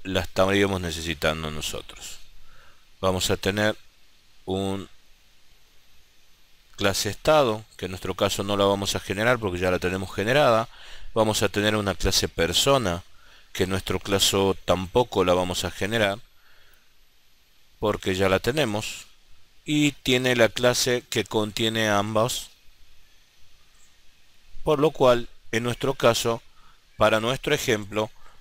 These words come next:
lo que vamos a hacer es ir a nuestro proyecto y generar un nuevo objeto que vamos a llamar,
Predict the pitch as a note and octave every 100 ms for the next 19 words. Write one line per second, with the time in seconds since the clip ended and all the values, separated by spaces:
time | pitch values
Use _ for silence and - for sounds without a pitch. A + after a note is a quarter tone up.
0 | - A#2 - B2 A#2+ C3+ C3+ C#3+ B2+ A#2
1 | G2+ - - _ - G2 - - A2 A2+
2 | G#2+ G2 - E2 G2+ A#2+ A#2 - G2+ G#2
3 | _ - - _ - A2+ - C#3 D#3 C3
4 | A#2+ A#2+ _ - - - - A2+ C3 B2+
5 | C3 - - - _ - - - - -
6 | C3 C3+ A#2 G#2 - F2+ - C#2 - -
7 | - - - - - A2+ B2+ B2+ C3+ B2+
8 | D3+ C3+ A2+